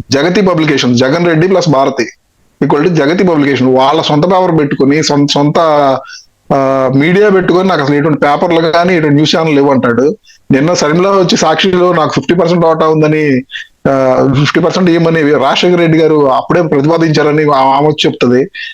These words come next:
వీళ్ళ, వీళ్ళు చెప్పే మాటలు మంచి ఎంటర్టైన్మెంట్ గా ఉన్నాయి. పేపర్ రోజు చదవాలనిపిస్తుంది, పొద్దున్నే లేవగానే పేపర్ వచ్చే టైంకి పేపర్ ఓపెన్ చేసి చదవాలనిపిస్తుంది, ఏం జరిగింది, ఏం జరిగింది అని.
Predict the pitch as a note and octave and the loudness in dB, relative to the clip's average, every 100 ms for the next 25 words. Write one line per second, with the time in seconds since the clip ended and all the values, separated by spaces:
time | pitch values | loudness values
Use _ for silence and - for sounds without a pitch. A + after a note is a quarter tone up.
0 | - _ - C3+ C#3+ C#3 C3+ C#3+ D3+ C3+ | -20 _ -2 0 2 2 2 2 2 0
1 | C#3+ C3+ F#3+ D3+ D3+ E3+ F#3 D#3+ C#3+ D3 | -2 -2 0 2 0 0 0 2 2 2
2 | D3 - - - _ _ _ _ _ _ | 0 -2 -12 -20 _ _ _ _ _ _
3 | _ - D#3+ G3+ A3 A#3+ C4 B3+ A#3 G3 | _ -4 -2 0 0 0 0 0 2 0
4 | D#3+ C#3 C3 D3 F#3 F#3+ F3+ D#3 D#3+ F#3 | 0 0 0 0 0 0 0 0 0 0
5 | F3 D3 A2+ C3 C3 D3 D3+ C#3+ D3+ D#3 | 0 -2 0 0 0 2 2 0 0 0
6 | C#3 B2+ E3+ - _ _ _ _ _ D#3+ | 0 0 -2 -6 _ _ _ _ _ -2
7 | F3 F#3 D#3+ D3+ D3+ F3+ F3+ D#3+ E3 F3 | 0 0 0 0 0 0 0 0 0 0
8 | E3 D3+ D#3 D3+ D#3+ C#3+ C#3 C3+ D3+ D3 | 0 0 0 0 0 0 0 0 2 2
9 | C3+ C3+ C#3 C3+ C3+ C3 B2+ B2 A#2+ | 2 2 2 2 2 2 2 0 -2